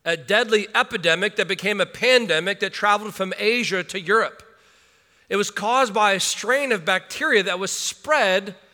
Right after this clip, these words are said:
by fleas on the backs of rats.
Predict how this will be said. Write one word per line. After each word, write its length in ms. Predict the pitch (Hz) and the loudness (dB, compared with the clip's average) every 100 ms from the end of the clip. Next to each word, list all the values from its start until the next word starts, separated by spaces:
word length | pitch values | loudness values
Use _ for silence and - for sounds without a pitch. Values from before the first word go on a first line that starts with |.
| _ _ _ | _ _ _
by 220 | 160 175 165 | -2 -2 -2
fleas 1120 | - - 269 330 277 196 214 233 - - _ _ _ _ _ _ _ _ _ | -8 -10 -4 -2 0 -2 -6 -6 -8 -10 _ _ _ _ _ _ _ _ _
on 160 | 233 | -6
the 80 | 262 | -6
backs 580 | 226 156 180 190 - - | -6 0 2 2 0 -6
of 240 | 196 147 | -8 -6
rats. 840 | 170 190 101 - - - - - | 0 2 0 -6 -12 -10 -12 -18